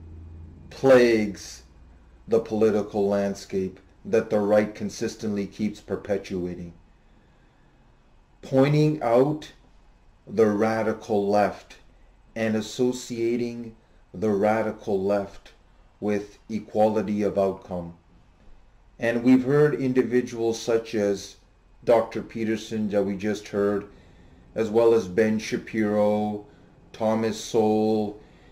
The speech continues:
and various other right-wing figures consistently point out that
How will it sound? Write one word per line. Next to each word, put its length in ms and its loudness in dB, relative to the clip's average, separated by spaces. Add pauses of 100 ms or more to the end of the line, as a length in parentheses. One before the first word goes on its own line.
(360)
and 180 -2
various 520 0
other 260 2
right-wing 560 0
figures 680 -4 (580)
consistently 840 -4
point 400 -2
out 400 -2
that 400 2